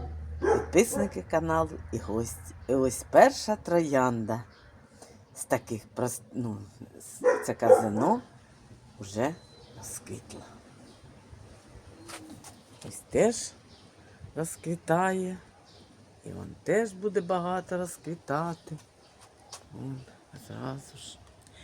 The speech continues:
Сьогодні я вийшла показати вам, ось теж ця цвіте вже. Дівчі грьози, ця на бутонах вся. Вже на червоних бутонах.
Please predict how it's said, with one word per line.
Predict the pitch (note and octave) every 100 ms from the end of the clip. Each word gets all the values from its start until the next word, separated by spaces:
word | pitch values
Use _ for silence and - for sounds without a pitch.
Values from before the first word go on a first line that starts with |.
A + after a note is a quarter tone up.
| - - -
Сьогодні | - A#3 F#3
я | B2
вийшла | C#3+ G#3 - F#3+ - - - - - -
показати | - - A#2+ - D3 F#3+ D#3
вам, | B2 D3 D3 -
ось | G#2+
теж | - - E3 -
ця | - F3+
цвіте | F3 - F3+ - F3+ F#3
вже. | F3 D#3+ F3 F3 - - - - - - - - - - - - -
Дівчі | C3+ C#3 - -
грьози, | C#3+ C3+ C#3+ D3+ D3+ D3 C#3 -
ця | C#3+
на | D3 D#3 -
бутонах | - - F#3 F3+ D#3+
вся. | - - E3 D#3+ D#3+ - - - - B2 - - - - - D5+ - - - -
Вже | A2 G#2+
на | G#2+ G#2 -
червоних | - - A#2+ G#3 G3 E3+ D#3+
бутонах. | E3 D#3+ E3+ D#3+